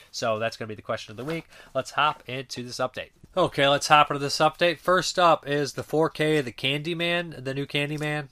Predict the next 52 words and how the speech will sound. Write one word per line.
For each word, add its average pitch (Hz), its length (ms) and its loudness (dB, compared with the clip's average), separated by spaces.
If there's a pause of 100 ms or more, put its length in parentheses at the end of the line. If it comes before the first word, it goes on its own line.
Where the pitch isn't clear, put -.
It 135 120 -2
was 131 140 0
a 120 60 -6
good 143 180 -4
price. 139 440 4
I, 131 180 0
I 131 140 0
would 135 120 -2
like 127 200 0
to 123 100 -10
revisit 120 440 -4
this 123 180 -6
eventually. 127 560 -4
I 160 120 4
enjoyed 147 360 4
it. 156 160 0 (240)
I 123 60 -6
know 135 120 0
some 139 240 0
people 123 260 -6
didn't. 143 440 -2
Like 123 140 -4
I 127 80 0
said, 143 240 2
it 135 80 -4
was 127 260 -6 (100)
close 202 340 4
to - 140 -4
being 120 500 -6 (140)
really 135 280 0
great, 127 380 -2
but 117 120 -8
it, - 120 -14
it 117 80 -12
was, 120 220 -6
like, 107 140 -6
missing 120 380 -6
something 120 360 -6
for 123 160 -4
me. 123 180 -10 (340)
But 143 120 6
I 165 100 10
did 190 140 8
enjoy 156 300 4
it, 160 40 2
and 131 80 -4
I 123 60 -2
definitely 143 420 2
will 135 340 0
revisit 120 560 -2
it. 151 240 -6
So 101 340 -6